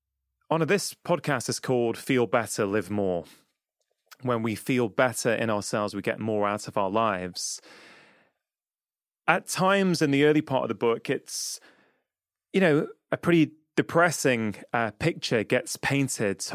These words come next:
of the state of the modern world and how easy it is for us to get addicted.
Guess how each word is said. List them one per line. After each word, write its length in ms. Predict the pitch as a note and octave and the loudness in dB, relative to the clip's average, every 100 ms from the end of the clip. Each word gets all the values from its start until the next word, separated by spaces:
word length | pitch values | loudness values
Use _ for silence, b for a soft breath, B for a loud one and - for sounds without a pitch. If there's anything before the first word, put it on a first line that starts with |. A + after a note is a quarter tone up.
| - | -2
of 560 | A#2+ A#2 G#2+ - - - B B B B - | 4 4 2 -4 -14 -16 B B B B -6
the 60 | |
state 420 | G#2+ - D3+ C3+ C3+ | -4 0 2 2 0
of 80 | |
the 80 | - | -2
modern 340 | A#2 A#2 A2+ A2 | 0 0 0 2
world 360 | A#2+ A2 G2+ | 4 4 0
and 100 | G#2 | -2
how 220 | A#2 A#2 - | -2 -2 0
easy 360 | D3 C#3 B2+ B2 | 2 4 4 2
it 80 | A2 | 2
is 120 | G#2+ | 0
for 140 | - | -2
us 100 | A2+ | -4
to 80 | - | -2
get 160 | A#2 G2+ | -2 -2
addicted. 720 | G#2 A#2+ D#3+ - G2 F2+ | 0 -2 -2 -4 -4 -4